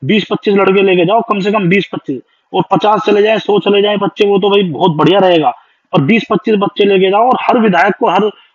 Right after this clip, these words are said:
जितने भी आपके विधायक हैं और क्या नाम आपके एमपी हैं, उनको ये ज्ञापन सौंप के आओ कि भाई, सीधी सी बात है, आप देखो, इन्होंने कितना अच्छा लिखा है कि दो हज़ार इक्कीस में नवंबर में आपकी भर्ती हुई, ठीक है जी।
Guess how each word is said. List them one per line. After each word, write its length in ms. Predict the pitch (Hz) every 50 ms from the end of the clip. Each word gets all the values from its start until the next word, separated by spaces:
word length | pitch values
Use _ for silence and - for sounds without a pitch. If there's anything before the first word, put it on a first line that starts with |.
| _ _ -
जितने 280 | 135 175 170 220 226 226
भी 80 | 220
आपके 240 | 220 208 - - 208
विधायक 480 | 190 185 170 170 180 190 190 180 - 226
हैं 120 | 254 269 - _ _ _ _ _ _ -
और 200 | 196 214 226 214
क्या 120 | - 214
नाम 160 | 214 214 208 202
आपके 240 | 196 - - 196
एमपी 300 | 190 180 180 170 - 180
हैं, 140 | 156 139 - - 196 190
उनको 200 | 208 202 226 220
ये 120 | 214 202
ज्ञापन 340 | 185 190 185 - 180 175 156
सौंप 160 | 156 156 143 - -
के 80 | 156
आओ 140 | 135 127 117 - _ _ _ _ _ _
कि 80 | 202 202
भाई, 240 | 214 226 226 220 -
सीधी 280 | - - 202 180 202 180
सी 120 | 202 196
बात 220 | 185 180 175 160
है, 60 | 220 208
आप 200 | 196 190 196 - 180
देखो, 260 | 165 185 170 - 208
इन्होंने 240 | 185 180 185 202 196
कितना 240 | - 190 175 196 185
अच्छा 200 | - - - 180
लिखा 200 | 175 156 151 165
है 300 | 180 214 233 - - - _ _ _ _
कि 80 | - 185
दो 180 | 165 185 180 185
हज़ार 200 | 196 196 190 190
इक्कीस 220 | 160 - 196 175
में 120 | 190 190
नवंबर 340 | 180 180 180 180 185 185 185
में 100 | 185 185
आपकी 300 | 180 180 180 - - 185
भर्ती 300 | 160 160 160 156 - 175
हुई, 140 | 170 175 175 - _ _ _ _ _ -
ठीक 140 | 175 185 196
है 60 | 185
जी। 140 | 156 123